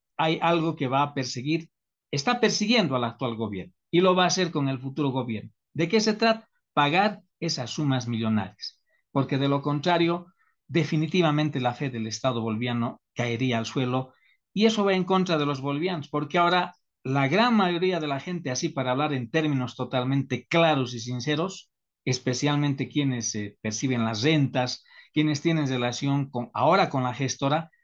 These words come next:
están muy asustados y les sobran razones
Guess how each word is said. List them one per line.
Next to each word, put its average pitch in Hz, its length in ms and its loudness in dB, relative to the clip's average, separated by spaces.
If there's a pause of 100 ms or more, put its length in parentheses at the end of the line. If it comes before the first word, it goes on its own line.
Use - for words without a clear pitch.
(100)
están 190 300 0
muy 202 160 2
asustados 156 840 -2 (160)
y 151 320 0 (140)
les 120 220 -4
sobran 160 420 4
razones 131 580 -2